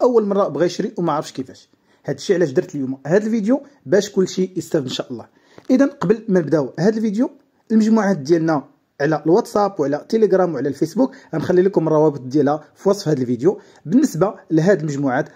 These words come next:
فراه كنحطوا فيها جميع المنتوجات اللي كتجي بلا ديوانه، وكذلك كنحطوا فيها الهوتات، يعني التخفيضات والعروض، وكذلك الكوبونات التخفيضيه. يعني ما عليك سوى تلتحق بهاد المجموعات، غادي نوفروا لك جميع المنتوجات اللي عليها تخفيض واللي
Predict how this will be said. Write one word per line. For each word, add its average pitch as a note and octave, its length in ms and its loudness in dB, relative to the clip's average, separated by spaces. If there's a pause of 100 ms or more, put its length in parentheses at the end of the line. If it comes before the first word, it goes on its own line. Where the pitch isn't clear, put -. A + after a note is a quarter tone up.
فراه E3+ 200 -2
كنحطوا E3 400 -6
فيها D3+ 360 -2
جميع D#3 360 2
المنتوجات D#3+ 540 0
اللي D3+ 120 -4
كتجي D3 380 -6 (180)
بلا D3+ 160 2
ديوانه، C#3+ 400 -2 (200)
وكذلك D#3+ 540 0
كنحطوا - 360 -6
فيها D3+ 320 0
الهوتات، D#3 500 -2
يعني C3+ 180 -4
التخفيضات D#3 680 -2 (160)
والعروض، F#3 500 4 (140)
وكذلك F3+ 600 0
الكوبونات E3 600 -4
التخفيضيه. C#3+ 580 -4 (240)
يعني D#3 160 2
ما G3+ 100 2
عليك F3+ 180 0
سوى F#3+ 360 2
تلتحق E3+ 340 -4
بهاد D#3+ 120 2
المجموعات، D3+ 540 0 (200)
غادي D3+ 160 0
نوفروا F3+ 360 0
لك F3+ 100 2
جميع E3 300 2
المنتوجات D#3+ 540 0 (160)
اللي E3 280 2
عليها D#3 240 0
تخفيض G#3+ 380 2 (200)
واللي A#3 320 0